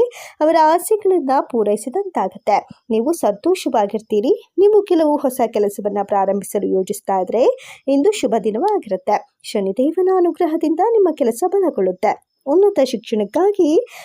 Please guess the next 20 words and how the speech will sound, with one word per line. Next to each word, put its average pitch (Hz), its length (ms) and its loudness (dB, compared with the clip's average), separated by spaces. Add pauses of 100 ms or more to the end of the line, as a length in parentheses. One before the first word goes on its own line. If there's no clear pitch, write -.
(120)
ವಿದೇಶಕ್ಕೆ 370 560 0
ಹೋಗಲು 254 400 0
ಬಯಸುವ 208 460 0
ವಿದ್ಯಾರ್ಥಿಗಳ 285 760 -2 (100)
ಆಸೆ 254 360 -2
ಇಂದು 254 460 0
ಈಡೇರುವ 262 580 0 (100)
ಸಾಧ್ಯತೆ 240 720 -4
ಇದೆ. 196 380 -2 (200)
ಉದ್ಯೋಗಿಗಳ 392 680 2
ಪರಿಸ್ಥಿತಿಗಳು 240 1000 -2
ಸಹೋದ್ಯೋಗಿಗಳ 247 760 0
ಸಹಕಾರದಿಂದ 196 880 -4
ಉತ್ತಮಗೊಳ್ಳುತ್ತವೆ. 196 1200 -4
ಇದರಿಂದಾಗಿ 285 580 0
ನೀವು 339 180 2
ಸಮಯಕ್ಕೆ 262 580 -2
ಕೆಲಸಗಳನ್ನ 220 640 -2
ಪೂರ್ಣಗೊಳಿಸಲು 208 760 -2
ಸಾಧ್ಯವಾಗುತ್ತೆ. 208 1160 -4